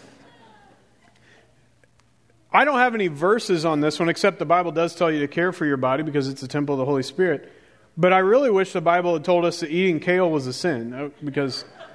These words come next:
it is the worst. But if you can drink more water, eat healthy stuff, even if you have to go to your doctor,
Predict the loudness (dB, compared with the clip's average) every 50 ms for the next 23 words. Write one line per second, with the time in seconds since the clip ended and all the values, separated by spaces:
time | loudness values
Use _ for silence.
0 | -18 -8 -4 0 2 2 2 0 0 0 0 0 -2 -2 -6 -12 -20 -20 -20 -20
1 | -20 -20 -20 _ _ _ _ 2 4 4 4 2 -2 -12 -20 -20 _ _ _ _
2 | _ _ _ _ _ _ _ _ _ _ _ 2 4 4 4 2 0 0 0 0
3 | 0 -2 -2 -2 -2 -2 -2 -4 -2 0 0 0 0 0 0 0 2 2 2 2
4 | 2 0 0 0 -2 -4 -8 -14 -20 _ _ -6 -4 -4 0 2 2 0 0 0
5 | -2 -4 -4 -4 -4 -2 -2 -2 -4 -8 -16 -20 _ _ _ _ _ _ _ _
6 | _ _ _ _ -4 0 0 2 2 2 2 0 0 0 0 2 2 2 0 -2
7 | -4 -4 -2 0 2 2 2 0 -2 -4 -4 -2 -4 -4 -8 -8 -10 -10 -8 -8
8 | -8 -8